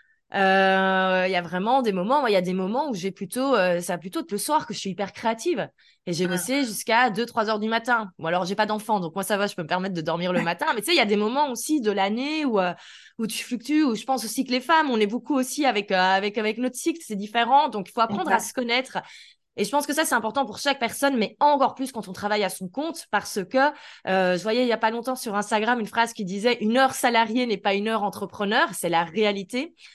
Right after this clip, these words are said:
Speaker 1: Euh, le temps de travail, quand on est vraiment sur son truc, n'est pas le même, ça demande pas la même énergie, et donc il faut donner toutes les chances de son côté en sachant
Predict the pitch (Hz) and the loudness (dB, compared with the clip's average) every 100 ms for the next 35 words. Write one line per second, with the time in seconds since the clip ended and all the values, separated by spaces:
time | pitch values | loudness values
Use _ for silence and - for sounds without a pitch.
0 | _ _ - 180 175 180 180 285 285 - | _ _ 0 4 4 2 0 -2 -2 0
1 | 233 254 269 202 185 180 165 208 233 226 | 4 4 2 -2 -4 -4 0 0 0 -6
2 | - 185 - 277 208 165 226 220 202 226 | -10 -10 -4 -6 -4 -2 0 2 0 -2
3 | - 180 170 170 247 220 190 175 165 160 | -2 -4 -4 -2 0 2 0 -2 -2 -6
4 | 160 208 254 180 214 214 180 165 185 214 | -6 -4 -4 -2 -6 -6 -8 -6 -6 -6
5 | - 214 214 233 196 180 180 180 214 202 | -10 -8 -6 -6 -8 -8 -12 -10 -8 -8
6 | 165 147 190 190 175 95 | -8 -8 -8 -8 -10 -12